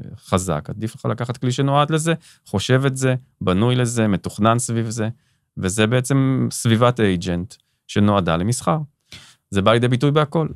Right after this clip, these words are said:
זה בא לידי ביטוי במקורות מידע, ב-, ביכולות הניתוח, באבטחה, ב-execution, בהתממשקויות, הכל נועד ספציפית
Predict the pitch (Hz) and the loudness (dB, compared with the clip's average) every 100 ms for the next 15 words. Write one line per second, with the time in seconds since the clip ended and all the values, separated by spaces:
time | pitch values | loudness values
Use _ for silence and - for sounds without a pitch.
0 | 110 95 92 92 - 90 - 92 113 131 | -6 -2 0 0 -2 -2 -2 -2 0 0
1 | 123 113 107 98 95 90 85 80 85 85 | 2 2 0 2 2 2 0 -2 -2 0
2 | 85 92 110 98 - 95 85 85 87 85 | 0 2 0 0 2 2 2 0 0 0
3 | - 101 - 87 82 85 87 - 95 90 | 0 -2 0 0 0 -4 -4 -6 -4 -4
4 | 85 - 80 78 85 78 87 - - 98 | -4 -4 -4 -4 -6 -4 -6 -6 -4 -2
5 | 87 85 - _ _ - 98 156 156 120 | -2 -4 -10 _ _ -6 2 4 6 6
6 | 107 127 151 - 95 - 156 - 185 - | 4 4 0 -4 -8 -6 -6 -2 -4 -4